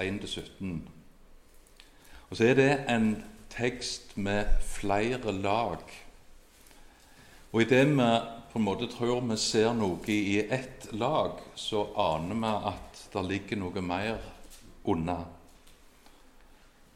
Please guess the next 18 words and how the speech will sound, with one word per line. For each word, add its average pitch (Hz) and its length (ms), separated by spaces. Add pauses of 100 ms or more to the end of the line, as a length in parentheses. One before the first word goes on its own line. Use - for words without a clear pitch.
(420)
Og - 100
så 123 80
er 131 80
det 147 80
en 131 140
tekst - 640 (160)
der 110 160
det 113 60
ser 104 240
ut 110 100
som 120 140
Johannes 107 580 (880)
har 104 160
regnet 110 380
med 131 200
at 104 200
vi 113 120
vet - 420